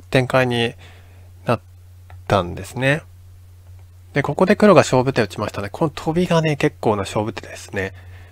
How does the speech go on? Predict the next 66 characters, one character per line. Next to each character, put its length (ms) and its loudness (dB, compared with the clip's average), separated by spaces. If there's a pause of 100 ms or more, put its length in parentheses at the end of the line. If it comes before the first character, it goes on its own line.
(200)
こ 80 -12
れ 60 -2
た 100 6
だ 120 4
で 100 4
さ 160 2
え 40 4
こ 120 -8
こ 80 6
に 80 6
割 220 6
り 40 -4
込 80 2
む 140 2
っ 20 0
て 140 2
い 40 6
う、 60 4
白 180 -4
か 100 4
ら 80 6
割 180 2
り 60 -6
込 140 0
ん 60 2
で 60 4
い 40 0
く 200 2
弱 240 2
点 160 2
が 80 6
残 180 0
っ 40 -4
て 140 -6
ま 120 -4
す 100 -16
の 100 -4
で、 320 0 (840)
こ 140 -6
の 100 4
飛 200 -2
ぶ 180 4
形 420 2
っ 20 -14
て 140 4
い 20 8
う 20 8
の 60 6
が 60 4
非 200 2
常 200 6
に、 240 2 (1300)
な 140 4
ん 80 0
と 120 -4
い 40 2
う 80 -2
か、 300 -4 (600)
薄 280 2
い 80 2
形 360 2
な 120 4
ん 40 -10
で 80 -14
す 120 -16
ね。 180 -8